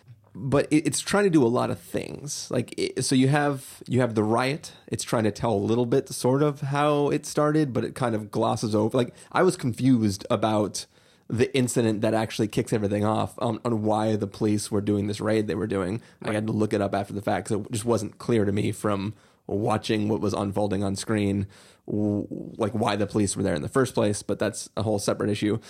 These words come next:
Speaker 1: But so you have, you have the riot, how it starts, and, and the creation of the tension that, uh, the event takes place in.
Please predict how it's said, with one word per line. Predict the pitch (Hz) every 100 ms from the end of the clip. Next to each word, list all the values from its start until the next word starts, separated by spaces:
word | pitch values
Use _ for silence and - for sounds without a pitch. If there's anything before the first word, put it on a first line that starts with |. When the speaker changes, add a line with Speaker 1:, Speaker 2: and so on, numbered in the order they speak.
| - -
Speaker 1:
But | 117
so | 151
you | 147
have, | -
you | 123
have | 131 120 113 - _
the | -
riot, | 104 123 160 - - -
how | - 120
it | 92
starts, | - 110 104 101 - -
and, | 113 110 107 -
and | 107 107
the | 101
creation | - 127 120 117
of | 101
the |
tension | - 120 107 104 104 101 - - _
that, | 117 107 107 95 - -
uh, | 110 98
the | 101 107
event | 104 -
takes | 127 107 -
place | - 110 -
in. | 117 143